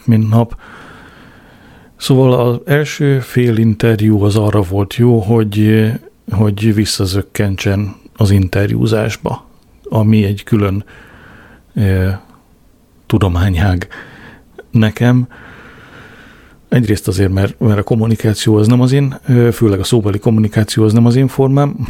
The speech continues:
mondom ezt egy rádióműsorban, igen, de hát te tudod, most úgyis azt fogod mondani, hogy á, nem, nem, de, de igen,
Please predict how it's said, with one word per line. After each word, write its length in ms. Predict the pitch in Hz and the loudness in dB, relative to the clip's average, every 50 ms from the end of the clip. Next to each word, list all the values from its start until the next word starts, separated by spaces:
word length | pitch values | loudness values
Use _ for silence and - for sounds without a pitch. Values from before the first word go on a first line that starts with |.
| - | -2
mondom 360 | 113 113 107 104 104 98 101 98 | -2 -2 -2 -2 -2 0 -2 -2
ezt 160 | 98 - - | -4 -4 -6
egy 100 | - 92 | -6 -2
rádióműsorban, 1000 | 92 107 107 113 120 131 135 135 135 123 - - 139 143 131 135 147 151 156 160 - | 0 0 0 2 2 2 2 2 0 -2 -2 -2 -2 -2 0 -2 -2 -2 -4 -4 -4
igen, 340 | 139 110 104 117 131 135 131 | -2 -2 0 0 0 0 0
de 80 | 127 | 0
hát 300 | 123 - 131 117 - - _ - - - - - | -2 -2 -4 -6 -6 -10 _ -20 -20 -20 -12 -4
te 120 | - 110 | -4 -4
tudod, 380 | - - 104 110 135 131 123 - - - - - - - - - - - _ | -2 -2 0 0 0 0 -2 -6 -18 -20 -20 -20 -20 -20 -20 -20 -20 -16 _
most 260 | - - - - - | -6 -6 -4 -4 -2
úgyis 260 | - 120 110 104 - - | 0 0 0 0 -2 -8
azt 140 | 104 - | -10 -6
fogod 200 | - - 107 101 | -4 -2 -2 0
mondani, 300 | 101 104 104 98 104 104 | 0 0 -2 0 0 -2
hogy 160 | 104 92 104 107 | 0 0 0 2
á, 180 | 110 110 107 | 2 2 2
nem, 240 | 104 107 110 110 104 | 2 2 0 0 0
nem, 340 | 107 110 117 120 113 110 107 | -2 0 0 0 0 0 0
de, 320 | 107 107 117 113 - - _ _ - 254 - _ _ _ _ _ | -2 -2 -4 -4 -8 -16 _ _ -14 -14 -14 _ _ _ _ _
de 220 | - 117 101 98 98 | -4 -2 0 0 0
igen, 380 | 101 104 120 147 151 160 160 | 0 0 0 0 0 -2 -4